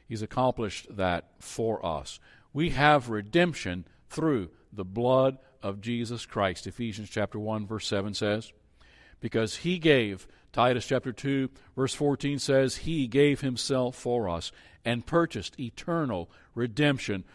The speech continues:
for us," according to the book of Hebrews. So, we needed someone that was able to pay the redemption price.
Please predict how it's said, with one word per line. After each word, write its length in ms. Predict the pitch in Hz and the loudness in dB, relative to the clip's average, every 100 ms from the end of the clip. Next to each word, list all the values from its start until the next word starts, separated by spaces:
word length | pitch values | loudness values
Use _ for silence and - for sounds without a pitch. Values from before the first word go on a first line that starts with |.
| - | -20
for 320 | - - 143 117 | -8 0 4 4
us," 180 | 98 - | 2 -4
according 420 | - 123 113 104 | -4 -2 -2 -4
to 80 | 107 | -8
the 100 | 107 | -6
book 220 | 113 107 | -4 -4
of 160 | 107 | -8
Hebrews. 640 | - 135 107 92 80 80 - _ _ - - - | -6 -6 -4 -6 -8 -12 -18 _ _ -20 -20 -12
So, 480 | - 190 165 135 139 - - | 2 6 8 6 2 -10 -6
we 180 | 147 165 | -2 2
needed 560 | 165 214 170 135 135 - | 4 4 6 6 4 -8
someone 580 | - 190 180 160 139 147 | 0 4 6 6 6 6
that 160 | 147 165 | 8 8
was 240 | 156 - - | 8 2 8
able 560 | 220 269 131 117 143 - _ _ _ _ _ _ _ _ | 8 8 4 0 -2 -8 _ _ _ _ _ _ _ _
to 100 | 190 | 0
pay 500 | 180 185 151 135 147 - - - | 4 8 10 10 4 -2 -14 2
the 140 | 180 | 6
redemption 480 | 180 185 190 - 147 | 8 8 4 0 -4
price. 540 | - 113 92 82 - | 4 4 4 0 -8